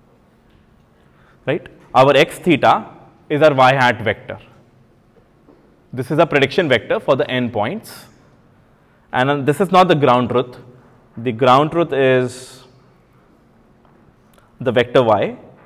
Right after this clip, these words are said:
But we said that the difference between the ground truth and the predicted is the epsilon vector. Right? That's as per our definition of epsilon vector. What is the size of the epsilon vector? Can someone quickly tell me?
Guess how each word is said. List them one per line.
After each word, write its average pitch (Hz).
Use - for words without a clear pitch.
But 143
we 190
said 175
that 160
the 160
difference 170
between 147
the 143
ground 127
truth 147
and 131
the 135
predicted 131
is 139
the 151
epsilon 120
vector. -
Right? 156
That's 123
as 139
per 147
our 131
definition 113
of 110
epsilon 107
vector. 151
What 143
is 190
the 196
size 165
of 160
the 160
epsilon 143
vector? 135
Can 131
someone 123
quickly 123
tell 120
me? 190